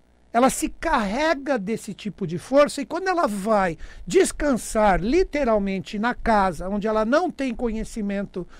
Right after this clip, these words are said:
dessas leis universais, do princípio hermético, da vibração, ela está levando isso pra casa. Ela está levando esse tipo de energia pra casa.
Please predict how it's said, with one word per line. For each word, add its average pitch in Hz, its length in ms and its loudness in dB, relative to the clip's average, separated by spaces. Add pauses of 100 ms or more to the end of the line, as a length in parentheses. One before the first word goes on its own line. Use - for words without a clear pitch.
(120)
dessas 202 360 0
leis 214 400 0
universais, 196 880 -2
do 160 100 -6
princípio 208 560 -6
hermético, 190 640 -6 (200)
da 233 140 4
vibração, 208 720 2 (180)
ela 277 160 -4
está 269 260 -6
levando 262 640 -4
isso 156 240 -6
pra 156 160 -12
casa. 143 500 -12 (640)
Ela 202 100 -2
está 254 220 2
levando 247 640 -2
esse 180 220 -8
tipo 185 320 -10
de 160 100 -8
energia 165 500 -8
pra 156 160 -12
casa. 143 460 -10